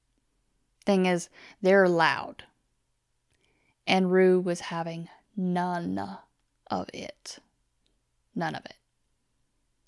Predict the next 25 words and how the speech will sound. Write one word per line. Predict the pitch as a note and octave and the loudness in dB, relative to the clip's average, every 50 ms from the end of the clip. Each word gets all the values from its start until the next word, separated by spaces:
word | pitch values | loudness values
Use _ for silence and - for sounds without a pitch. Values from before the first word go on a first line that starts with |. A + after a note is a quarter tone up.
| _ _ _ _ _ _ _ _ _ _ _ | _ _ _ _ _ _ _ _ _ _ _
He | _ - A3 B3 | _ -2 -2 -2
freaked | B3 - - C#4+ C#4+ C#4 C#4 - | -2 -4 -6 -4 -4 -4 -6 -4
her | - G3 | 0 2
out | F#3 F3+ F3 E3+ | 2 4 2 2
with | F3 F3+ - | -2 -4 -8
it | E3 - - | -10 -10 -8
so | - - G3 F#3+ G3+ | -4 2 2 4 4
much | G#3 G3 F3+ E3+ - - - | 4 2 0 -2 -4 -4 -4
that | F#3 F3 | -2 -2
I | E3+ E3+ | 0 0
was | E3+ E3+ E3+ - - - - | -2 -2 -4 -6 -10 -12 -12
screaming | - - - - - - - - F#3 F3 E3+ E3 E3+ F3 F#3 G#3+ A#3 B3+ C#4 C#4 C#4 C#4+ | -10 -8 -6 -4 -6 -6 -4 0 0 2 2 4 6 6 6 8 8 6 6 6 6 4
at | C#4+ - | 4 0
him | A3 A3 A#3 A3+ A3+ | -2 -2 0 -2 -2
to | G#3+ A3+ | -2 -4
stop | - - - F3 F3 - _ | -6 -2 -2 -2 -2 -2 _
that | - G3 - - | -2 -2 -2 0
bullshit | - F3+ F3 F3 - - D#3+ - | 0 0 0 0 -2 -6 -10 -8
because | - E3+ - - E3 D#3 D#3+ E3+ - | -8 -10 -10 -8 -10 -10 -10 -10 -10
it | E3 - - | -12 -14 -14
was | - - | -16 -12
scaring | - - - F3 F3+ F#3+ A3+ | -10 -8 -4 -2 0 2 4
the | B3+ D4 | 4 2
fucking | C#4+ - E4+ E4+ - F4 F4 E4 | 2 0 -2 -2 0 -2 2 6
dog | D4+ C4+ B3+ B3+ B3 A#3 | 8 8 8 8 6 4